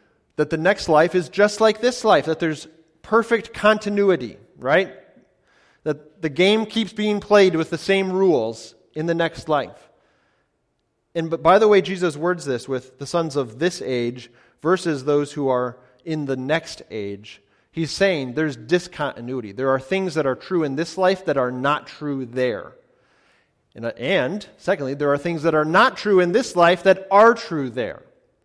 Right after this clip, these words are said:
What are some things that are true in this life that are not true there? One is, you get married in this life. You don't get married in the next life. For some of us, this is the best news I could possibly tell you.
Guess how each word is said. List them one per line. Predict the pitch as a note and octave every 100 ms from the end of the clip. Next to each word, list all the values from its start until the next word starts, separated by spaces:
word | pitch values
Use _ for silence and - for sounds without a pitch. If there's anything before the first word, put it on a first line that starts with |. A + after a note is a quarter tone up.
| _ _ _
What | - G3+
are |
some | C4 A#3+
things | A3 G#3
that | G3
are | F3+
true | - G3+
in | F3+ D#3
this | F#3 G3 -
life | C3 B2+ B2
that | C3+
are | C#3
not | D3 D3+
true | D#3
there? | D3 G#3+ A#2+
One | G#2+ D#3+ A3+
is, | D#3 G#3 - - _ _ -
you | D#3+
get | A3 B3+
married | A#3 B3+ A3
in | F#3+
this | D#3+ D3+ -
life. | B2 G2 - _ _
You | E3+
don't | D#3+ G3+ G#3+ G#3+
get | G3
married | F#3+ F#3
in | F3+
the | F3
next | F3 E3+ -
life. | A2+ E2 - _ _ _ _ _ _
For | - G3
some | A3+
of | A#3 E3+
us, | C#3 C3+ -
this | E3+ F#3
is | G#3+ F#3
the | F#3
best | F3 E3 -
news | E3 C#3
I | D#3+
could | F3+ D3+
possibly | F3 E3+ F#3 G#3+
tell | A3 B3 B3+
you. | G3 C#3 G2+